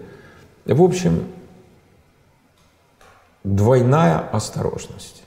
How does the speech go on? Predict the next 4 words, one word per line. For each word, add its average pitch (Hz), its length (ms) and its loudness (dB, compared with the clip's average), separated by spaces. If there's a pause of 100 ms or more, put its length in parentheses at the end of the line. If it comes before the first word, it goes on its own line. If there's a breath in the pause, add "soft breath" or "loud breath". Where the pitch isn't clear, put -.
(440)
потому 110 200 0
что 101 400 0 (1400 loud breath)
сама 160 540 2
йога — 123 560 2